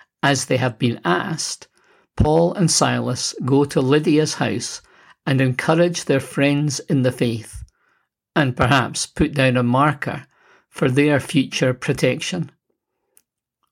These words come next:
Once again, they do not think about what is best for them,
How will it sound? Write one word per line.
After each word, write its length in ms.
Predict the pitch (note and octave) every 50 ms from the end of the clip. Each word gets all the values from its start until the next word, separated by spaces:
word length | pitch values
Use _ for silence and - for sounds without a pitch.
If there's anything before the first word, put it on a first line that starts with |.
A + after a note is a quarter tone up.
| _ _ _ _ _
Once 260 | - F3+ E3 D#3 -
again, 540 | - C#3+ B2 B2+ D3 D3+ C#3+ B2+ - D#2+ - - _ _ - - - _ _ _ _
they 100 | - D3
do 200 | B2+ D3 E3 E3+
not 220 | F#3 G3 - -
think 360 | - - - C#3+ C#3+ C#3 -
about 340 | D#3+ B2+ A#2 C3 B2+ - B2+
what 140 | C#3 D3 C#3
is 160 | C3+ C3 A#2
best 380 | A#2 A#2+ C#3 C3+ B2+ - - -
for 180 | - - C3
them, 520 | B2 A#2 B2 C#3+ D3 D3 C3+ - E3 C#3+